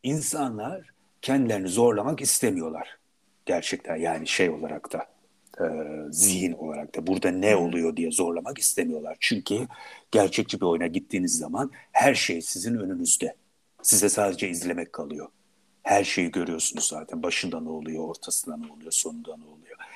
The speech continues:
Speaker 1: Kendinizi entelektüel anlamda zorlayacak çok da fazla bir şey yok. Bu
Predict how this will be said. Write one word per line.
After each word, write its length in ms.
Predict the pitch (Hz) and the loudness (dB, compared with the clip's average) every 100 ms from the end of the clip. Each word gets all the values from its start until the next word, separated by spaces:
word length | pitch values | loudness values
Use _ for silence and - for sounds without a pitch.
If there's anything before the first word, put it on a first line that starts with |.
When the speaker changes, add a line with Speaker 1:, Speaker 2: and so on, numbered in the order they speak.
| - _ _ - | -20 _ _ -8
Speaker 1:
Kendinizi 460 | - 92 92 92 110 | -2 0 2 4 2
entelektüel 800 | - 92 87 90 90 - 98 87 | 2 -2 -2 -2 0 4 4 4
anlamda 380 | 85 85 82 104 | 0 0 0 2
zorlayacak 760 | 95 85 82 80 104 - - _ _ _ - _ | 4 2 0 -2 -4 -4 -12 _ _ _ -20 _
çok 260 | - 123 - | -2 0 0
da 80 | 85 | -2
fazla 360 | 85 80 82 | 0 -2 -2
bir 60 | 78 | -2
şey 220 | - 127 | -2 -2
yok. 280 | 90 - - - - _ - _ - - - _ _ 185 | -2 -4 -10 -10 -20 _ -20 _ -18 -18 -18 _ _ 6
Bu 260 | 175 - | 6 4